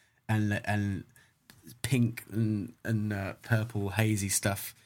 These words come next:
It st-, starts happening and, and they start seeing things in the desert, and I just thought it was, uh, really funny, and that stuck with me. So, I don't know, I just kind, kind of had all these things in the back of my mind making it, but I couldn't make too many creative decisions with it, really, 'cause I only had the footage I had, so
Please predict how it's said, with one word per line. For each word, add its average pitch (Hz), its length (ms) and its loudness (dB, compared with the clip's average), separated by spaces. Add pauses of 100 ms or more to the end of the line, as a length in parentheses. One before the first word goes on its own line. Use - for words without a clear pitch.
(120)
It 113 100 2
st-, - 260 -8
starts - 240 0
happening 101 340 0
and, 98 180 -2
and 101 140 -2
they 101 60 -2
start - 260 -2
seeing 104 460 2
things 101 340 0
in 98 60 -2
the 95 80 -2
desert, 95 500 -2
and 95 220 -10 (160)
I 104 80 2
just 101 240 -2
thought 80 220 -4
it 82 100 -6
was, - 260 -2
uh, 78 220 -4 (100)
really 90 160 -8
funny, 95 340 -4
and 98 140 2
that 120 140 4
stuck - 260 2
with 98 120 -6
me. 95 220 -2
So, 160 220 2
I 170 80 2
don't 185 100 2
know, 196 140 4
I 139 60 2
just 139 280 0
kind, 151 340 0
kind 139 200 0
of 123 160 -2 (320)
had 151 160 4
all 151 80 2
these 131 180 4
things 131 160 4
in 117 60 6
the 117 60 4
back 113 240 2
of - 80 -6
my 107 100 4
mind 107 420 2
making 113 360 0
it, 92 180 -6
but 120 240 2 (220)
I - 60 4
couldn't 208 180 2
make 123 120 2
too 147 140 4
many 170 140 4
creative 107 300 2
decisions 101 400 2
with 95 100 2
it, - 80 0
really, 110 260 4
'cause 117 280 0 (120)
I 120 80 6
only 127 160 4
had 120 160 4
the 113 80 0
footage - 260 2
I 117 60 6
had, 120 320 2
so 107 280 2